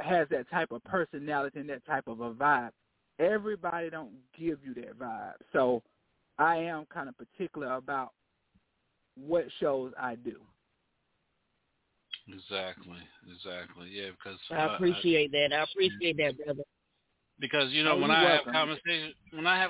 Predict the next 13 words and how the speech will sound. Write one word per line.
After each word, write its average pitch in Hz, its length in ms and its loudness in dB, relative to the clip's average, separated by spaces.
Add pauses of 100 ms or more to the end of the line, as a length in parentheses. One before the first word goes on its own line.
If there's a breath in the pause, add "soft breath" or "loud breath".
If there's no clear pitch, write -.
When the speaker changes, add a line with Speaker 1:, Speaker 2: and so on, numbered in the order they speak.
Speaker 2:
conversation 165 560 -4
with 151 140 -10
Tracy, 147 440 -6
she 165 120 -8
talks 151 340 -6
highly 139 480 -4
of 131 200 -6
you. 120 160 -12 (100)
So 110 240 -14 (400 soft breath)
that, 139 220 0
that 123 180 -6
means, 131 260 0 (160)
uh, 127 60 -2